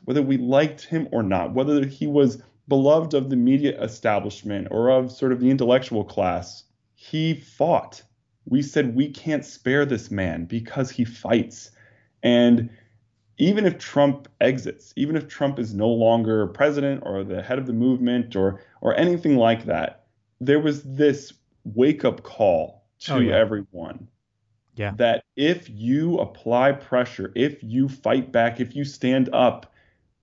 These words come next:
Speaker 1: they will cave more easily than you think,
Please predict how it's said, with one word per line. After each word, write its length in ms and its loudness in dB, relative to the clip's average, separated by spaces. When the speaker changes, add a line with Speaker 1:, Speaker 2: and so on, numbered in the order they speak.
Speaker 1:
they 140 4
will 180 0
cave 640 0
more 240 0
easily 560 0
than 260 0
you 100 2
think, 560 -4